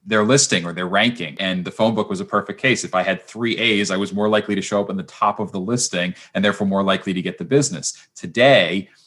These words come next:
you don't have to focus on the brand. The brand will build itself by the quality of the product, the quality of the service that you're putting out there. So it may not be a bad idea to consider renaming your business in some cases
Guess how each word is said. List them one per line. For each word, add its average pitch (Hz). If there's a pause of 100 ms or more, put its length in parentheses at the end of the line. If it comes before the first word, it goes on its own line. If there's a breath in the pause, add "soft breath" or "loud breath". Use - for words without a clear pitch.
(160 soft breath)
you 113
don't 139
have 135
to -
focus 131
on 107
the 87
brand. 98
The 82
brand 117
will 107
build 110
itself 98
by 98
the 92
quality 104
of 95
the 85
product, 92
the -
quality 92
of 73
the -
service 92
that -
you're 87
putting 90
out 117
there. 76 (180 loud breath)
So 110
it 90
may 117
not 165
be 135
a 117
bad 110
idea 85 (140 soft breath)
to 123
consider 113
renaming 104
your 90
business 82
in -
some 80
cases 76